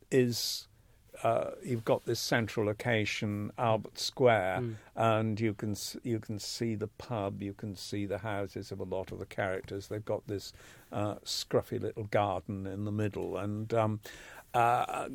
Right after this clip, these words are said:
Speaker 1: and you can see people appearing in the background of each other's stories. So, so you get a very powerful sense of the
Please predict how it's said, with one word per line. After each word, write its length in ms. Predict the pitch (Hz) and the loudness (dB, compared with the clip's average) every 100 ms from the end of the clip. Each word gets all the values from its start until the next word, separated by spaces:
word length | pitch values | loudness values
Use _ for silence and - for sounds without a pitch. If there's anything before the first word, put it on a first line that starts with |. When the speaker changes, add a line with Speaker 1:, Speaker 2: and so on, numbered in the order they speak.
| - | 0
Speaker 1:
and 280 | 139 127 131 | 2 2 2
you 100 | 135 | 0
can 180 | 131 135 | 0 -4
see 260 | - 143 | 2 2
people 400 | 120 135 120 123 | 2 2 0 2
appearing 600 | 110 - 131 127 117 117 110 | 0 0 2 6 6 4 2
in 120 | 110 | 0
the 60 | 104 | 2
background 720 | 120 101 - 117 101 104 98 | 2 2 2 2 4 0 -2
of 100 | 104 | -4
each 220 | 95 - | -4 -2
other's 240 | 101 104 - | -2 -2 -6
stories. 760 | - - 113 101 82 80 87 | -2 2 4 4 0 -4 -6
So, 220 | - 131 113 | 0 2 2
so 140 | - | 0
you 160 | 135 127 | 2 2
get 240 | 135 120 | 2 2
a 40 | 147 | 0
very 200 | 139 120 | 0 0
powerful 580 | - 160 156 135 - 104 | 0 2 4 2 -2 -4
sense 420 | - 104 98 - | -2 -2 -2 -4
of 140 | 107 104 | -4 -2
the 200 | 104 | -2